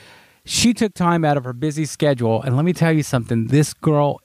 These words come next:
is busy, so it meant a lot to talk to me about all things Cheer, her book, Dancing with the Stars, what she likes for breakfast, and whether or not she'd choose Waylon or Willie. It was a great conversation sitting down with my old friend and catching up,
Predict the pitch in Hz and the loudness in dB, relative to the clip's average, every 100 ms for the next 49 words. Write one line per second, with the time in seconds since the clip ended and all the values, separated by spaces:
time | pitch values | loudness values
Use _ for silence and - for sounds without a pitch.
0 | _ - 147 135 120 120 - 160 131 117 | _ -2 2 2 0 -6 -2 0 0 -2
1 | 113 - 127 127 139 139 131 143 135 123 | -6 -2 -2 0 0 0 0 2 2 0
2 | - - - - - - 175 170 160 165 | -4 -20 -20 -10 -6 -2 -2 -2 -4 -2
3 | 156 135 123 143 - 160 143 - - 208 | 0 0 2 0 0 0 -2 -4 0 2
4 | 127 131 - _ _ _ _ _ _ - | 2 0 -6 _ _ _ _ _ _ -8
5 | - 113 180 165 127 - _ _ 127 147 | -4 -2 2 2 0 -6 _ _ -2 0
6 | 160 165 156 - - 180 139 135 - _ | 0 0 -2 -4 0 2 2 -2 -6 _
7 | _ - 139 175 - 165 156 - 139 156 | _ -4 -2 0 0 2 0 -2 -2 0
8 | 165 - 120 - _ _ _ - 180 190 | 0 -2 -4 -6 _ _ _ -4 0 2
9 | 196 196 185 185 190 170 - 185 156 - | 2 2 2 2 2 0 -2 -2 0 2
10 | 180 160 165 180 175 170 165 185 143 104 | 2 2 2 2 0 2 2 2 2 -2
11 | - - - - - - 180 180 165 170 | -10 -18 -14 -8 -8 -2 0 2 0 0
12 | 220 202 202 196 196 202 180 160 190 165 | 0 0 0 0 0 0 0 -2 -4 0
13 | 165 170 151 160 160 156 - 151 156 147 | 2 2 0 0 2 0 0 0 2 0
14 | - 147 139 151 143 143 - | 0 -2 0 2 2 2 -2